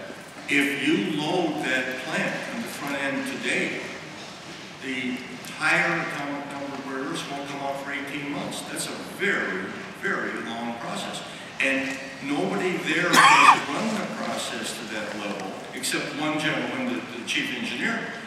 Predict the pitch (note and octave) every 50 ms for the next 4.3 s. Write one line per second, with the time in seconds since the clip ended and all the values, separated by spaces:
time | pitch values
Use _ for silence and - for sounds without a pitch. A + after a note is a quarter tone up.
0 | - - - - C#3 C#3+ E3+ E3+ - E3 - - - - D#3 D#3 D3+ D3 C#3+ -
1 | - - - D#3+ D#3+ E3 E3+ E3+ E3+ E3 - - D3+ C3+ C#3 D3+ D#3 E3 E3 E3
2 | - - - - D#3+ - - G3 - - - - - - - - - - - -
3 | D3 D3 C#3+ C3+ - - D3 D3 D3+ D#3 D#3+ D#3 D3+ D#3 - - - E3+ D3+ D3
4 | D3+ D#3 D3+ D3 C#3+ C#3+